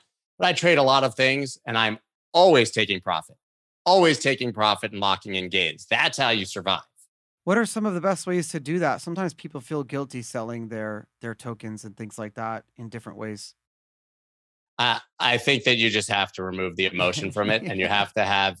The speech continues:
Speaker 1: a, which is very difficult, but I, and
Speaker 2: Yeah.
Speaker 1: I think you have to have a fixed plan before you enter, right? That's the problem, I
Speaker 2: It's
Speaker 1: think,
Speaker 2: very
Speaker 1: with most
Speaker 2: smart.
Speaker 1: people. I think most people say, "I'm buying this new paradigm, uh, never selling it. It's gonna, you know, go up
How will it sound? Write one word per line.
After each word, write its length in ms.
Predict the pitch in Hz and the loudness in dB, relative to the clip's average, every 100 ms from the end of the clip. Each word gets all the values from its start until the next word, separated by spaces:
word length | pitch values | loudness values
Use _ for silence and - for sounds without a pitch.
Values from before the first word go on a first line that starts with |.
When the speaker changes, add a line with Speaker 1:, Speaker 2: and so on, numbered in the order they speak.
| - | -4
Speaker 1:
a, 180 | 95 90 | -4 -2
which 200 | 117 110 | -4 -4
is 80 | 110 | -2
very 240 | 107 120 | 0 0
difficult, 580 | 110 104 98 101 123 - _ | 0 -4 -2 -2 -2 -6 _
but 120 | - 113 | 0 2
I, 100 | 110 | 2
and 180 | 120 | 2
Speaker 2:
Yeah. 60 | 113 | 0
Speaker 1:
I 20 | |
think 180 | 113 120 | 0 0
you 60 | 120 | 0
have 140 | 107 | 2
to 60 | 110 | 0
have 80 | |
a 60 | 104 | -2
fixed 400 | 95 107 - - | -4 -4 -4 -10
plan 320 | - 101 90 | -4 -2 -2
before 280 | 82 - 90 | -6 -10 -8
you 140 | 82 | -8
enter, 260 | 82 82 - _ _ _ _ | -8 -10 -12 _ _ _ _
right? 180 | 107 214 | -2 0
That's 220 | 131 139 | 0 0
the 80 | - | -2
problem, 420 | - 113 110 120 | 2 4 4 2
I 80 | 120 | 2
Speaker 2:
It's 80 | 117 | 2
Speaker 1:
think, 100 | 262 | 4
Speaker 2:
very 120 | 302 | 4
Speaker 1:
with 80 | 262 | 2
most 140 | 110 | 0
Speaker 2:
smart. 300 | 214 226 165 | 2 2 2
Speaker 1:
people. 120 | 107 - _ _ _ _ _ _ _ _ _ _ _ _ _ | -4 -14 _ _ _ _ _ _ _ _ _ _ _ _ _
I 80 | 127 | -2
think 160 | 151 | 0
most 240 | 143 147 135 | 4 2 4
people 260 | 147 135 | 2 2
say, 540 | 123 127 113 113 107 101 _ _ _ - | 4 4 4 4 4 0 _ _ _ -2
"I'm 220 | 160 160 | 0 4
buying 340 | 151 151 147 | 4 4 2
this 460 | 139 139 135 - - _ _ _ _ _ _ _ _ _ _ | 0 -2 -4 -10 -16 _ _ _ _ _ _ _ _ _ _
new 300 | 110 151 156 | 0 4 4
paradigm, 1160 | 151 147 143 139 135 131 131 127 127 123 123 127 _ | 4 4 4 6 4 4 4 4 2 0 -4 -8 _
uh, 440 | 135 123 117 117 117 | 0 2 4 2 2
never 280 | 139 147 143 | 0 0 0
selling 400 | - 139 139 131 | 0 0 0 0
it. 300 | 127 127 123 | 0 2 0
It's 220 | 113 - | -2 -6
gonna, 640 | - 123 120 120 120 120 | -6 -2 0 2 2 0
you 100 | 127 | 0
know, 160 | 120 117 | 0 0
go 200 | 110 131 | 2 4
up 180 | 131 | 4